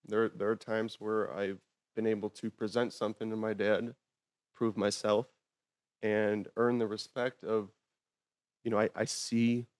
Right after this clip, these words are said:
the way you're thinking. I see how your approach is. I see how thought out and planned, you know, you, your, your process is. Try it and let's see what happens." And I've been given an opportunity to do things differently, you know, differently,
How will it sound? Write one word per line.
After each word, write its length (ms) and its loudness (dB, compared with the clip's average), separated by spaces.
the 60 -2
way 160 -2
you're 180 -4
thinking. 460 -8
I 60 -6
see 300 -6
how 260 -2
your 160 0
approach 420 -4
is. 140 -8
I 60 -4
see 240 -6
how 320 -8
thought 200 0
out 280 4
and 160 -2
planned, 460 -4
you 100 -2
know, 120 0
you, 240 -6
your, 320 -2
your 100 -4
process 480 0
is. 180 -4
Try 300 4
it 160 4
and 120 -2
let's 180 -2
see 100 -6
what 120 -6
happens." 380 -4
And 240 -8
I've 180 -4
been 160 -6
given 380 -4
an 80 2
opportunity 640 -6
to 340 -8
do 120 0
things 260 -4
differently, 520 -10
you 60 -6
know, 100 2
differently, 560 2